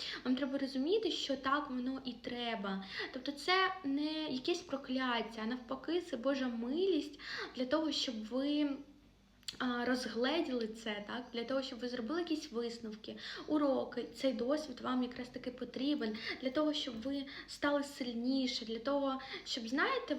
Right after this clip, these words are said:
ви усвідомили, що це вам дійсно треба. Це така, можливо, навіть і перевірка, чи дійсно вам це треба, чи дійсно це ваша мета і ваша ціль по життю. Якщо так, то ви продовжуєте йти.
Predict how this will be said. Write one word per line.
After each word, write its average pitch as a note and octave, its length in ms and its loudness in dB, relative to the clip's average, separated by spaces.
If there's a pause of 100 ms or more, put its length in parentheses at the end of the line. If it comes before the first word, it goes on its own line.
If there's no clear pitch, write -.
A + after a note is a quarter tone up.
ви D4 480 4
усвідомили, C4+ 840 2
що - 200 -4
це B3+ 100 -4
вам A#3+ 200 -2
дійсно C4 340 -2
треба. D4+ 300 -2
Це - 120 -10
така, C#4+ 200 -2 (400)
можливо, E4 360 4
навіть D#4+ 340 2
і D4 40 -4
перевірка, C#4+ 800 4
чи - 200 -2
дійсно B3+ 640 -2
вам A3+ 240 -2
це C4 140 -6
треба, A3+ 580 -2 (280)
чи - 180 4
дійсно D4 500 4
це - 180 -4
ваша B3 360 -2
мета C#4 720 0 (380)
і B3+ 380 4
ваша B3+ 300 2
ціль C#4+ 400 2
по A3+ 140 -2
життю. A3+ 600 -2
Якщо A#3+ 300 0
так, D4 500 0
то B3 80 -4
ви C4 180 0
продовжуєте A#3+ 720 0
йти. G3 360 -4